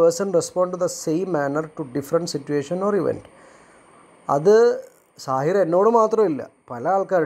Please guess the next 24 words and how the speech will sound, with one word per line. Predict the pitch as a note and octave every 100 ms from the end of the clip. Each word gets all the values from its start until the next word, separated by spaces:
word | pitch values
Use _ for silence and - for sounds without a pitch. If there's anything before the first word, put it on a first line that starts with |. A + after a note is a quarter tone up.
| C#3+
ഡിഫറെൻറ്റ് | C#3 F3+ F#3+
സിറ്റുവേഷൻ, | F3+ - F3+ F3 G3+ B3 - D3
different | C#3+ E3 F#3
stimulus. | - F3+ E3+ G#3+ - - _ _ _ _ _ _ _ - C#2+ C2+ C2 -
ഇപ്പം | F3+ G#3 G#3+
ഞാനാണ് | A3 A#3+ A#3+
ഇപ്പം | A#3 A3+
stimulus, | F#3+ C#3+ B2 D#3
ഇതുപോലെ | D#3+ F#3+ A3
തന്നെ | A3 A3
അവന് | G#3+ A3+ G#3
വീട്ടിലും | F3+ F3+ F3+ F#3+ C#3 - -
റോഡിലും | D3+ D#3 D#3 F#3 E3+ - - C#3+
ബസ്സിലും | C3+ - D#3 F3+ B2+ - - C#3+
എവിടെയൊക്കെ | D#3 - F3+ G#3 G3+
സിറ്റുവേഷൻസ് | E3 F3+ F3+ E3+ E3+
ഉണ്ടോ | F3 E3+
അവിടെയൊക്കെ | F3 E3+ - G3
ഇവനിങ്ങനെ | F3+ F3+ F3
നേരെ | E3+ E3
ദേഷ്യപ്പെടുന്നൊരു | D3 C#3 D3 D3 D3 C#3
സ്വഭാവമുള്ള | D3 C3 C3 B2+ A#2+
ആളാണ് | A#2+ A2+ - _ _ _
suppose. | - - -